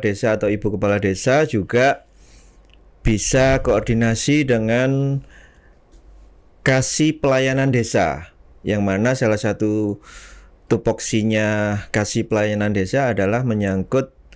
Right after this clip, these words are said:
pembinaan keagamaan. Kemudian juga bisa koordinasi dengan,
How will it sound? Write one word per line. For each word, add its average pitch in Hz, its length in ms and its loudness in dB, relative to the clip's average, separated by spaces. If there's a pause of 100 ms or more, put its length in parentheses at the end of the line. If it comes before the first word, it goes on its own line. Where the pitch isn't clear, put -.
(120)
pembinaan 113 720 0
keagamaan. 98 800 0 (800)
Kemudian 135 880 2
juga 139 720 0 (340)
bisa 139 480 -2
koordinasi 113 720 -2
dengan, 131 640 -2